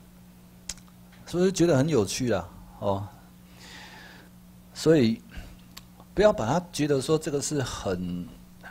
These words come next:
哎，这好，好像有一点那个，为什么老师都是出现这些？不要把它，不要有这种好像是热闹的这种心情。这产生热闹的话，对我们的修道一点帮助都没有，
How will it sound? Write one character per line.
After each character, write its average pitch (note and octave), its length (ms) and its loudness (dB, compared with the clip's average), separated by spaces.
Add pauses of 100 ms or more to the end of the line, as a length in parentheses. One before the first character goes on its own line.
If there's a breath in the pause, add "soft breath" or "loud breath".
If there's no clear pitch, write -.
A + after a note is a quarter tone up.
(280)
哎， - 360 -4
这 B2 120 -12 (280)
好， G2 380 -10
好 G2+ 180 -10
像 D3 160 -4
有 B2+ 120 -4
一 - 20 -4
点 B2+ 160 -6
那 D3 80 -8
个， A#2+ 100 -10 (420 loud breath)
为 C3+ 60 -2
什 C#3 120 -6
么 C3 80 0
老 A#2 100 0
师 F3+ 160 -4
都 F3 180 0
是 E3 140 -6
出 D#3 180 -4
现 D3+ 160 -4
这 C3 160 -4
些？ G#2+ 220 -8 (640 loud breath)
不 D3+ 80 -2
要 E3+ 100 4
把 A#2 140 0
它， C#3+ 160 -2 (360)
不 C3+ 80 -2
要 D#3+ 100 4
有 G#2 140 2
这 D3 160 -2
种 G2+ 200 -2
好 F2+ 200 -8
像 B2 240 0
是 A#2 280 -4 (760)
热 C3+ 220 2
闹 F#2+ 200 0
的 G2+ 120 -2
这 G#2+ 40 -4
种 G#2 180 -4
心 G#2 220 -6
情。 F2+ 260 -10
这 E3+ 140 -6 (120)
产 A2+ 220 -2
生 F#3 140 4
热 G3+ 120 0
闹 A2 140 0
的 G2 100 -2
话， D3+ 160 2
对 F3+ 160 0
我 C3+ 80 2
们 G2+ 140 -4
的 G#2+ 100 -2
修 C#3+ 220 -2
道 C#3 140 2
一 D#3 40 -4
点 G#2+ 220 -2
帮 B2 260 0
助 A#2 200 -2
都 A2 160 2
没 F#2+ 240 -4
有， - 200 -10